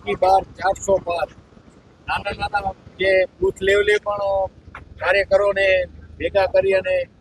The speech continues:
વધુ ભાજપમાં જોડાય એ પ્રયત્નો કરવામાં આવતા હોય છે. ત્યારે હવે આ ચૂંટણી લોકસભાની નજીકમાં છે, ત્યારે એના ઉપર કેટલી અસર પડશે?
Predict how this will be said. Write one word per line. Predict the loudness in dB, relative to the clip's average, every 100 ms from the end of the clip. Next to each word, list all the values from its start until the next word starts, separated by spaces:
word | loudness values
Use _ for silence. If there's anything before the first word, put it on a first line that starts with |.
| -20 -4
વધુ | -2 2 2 2 -2
ભાજપમાં | -2 -4 -6 -6
જોડાય | -2 2 4
એ | 2 -2
પ્રયત્નો | -2 0 0 -4 -4
કરવામાં | 0 2 2 0
આવતા | -4 -2
હોય | -2 -2
છે. | -6 -16 _ -20 -20
ત્યારે | -18 -10 -8
હવે | -6 -2 0
આ | 0
ચૂંટણી | -6 -14 -4 -2 0 -2 -8 _ -8
લોકસભાની | -4 0 2 4 2 0 -4
નજીકમાં | -6 -8 -8 -8 -6 -2
છે, | -2
ત્યારે | 0 0 2
એના | 0 -2
ઉપર | -8 -10
કેટલી | -10 -10 0
અસર | 0 0
પડશે? | -2 -4 -6 -10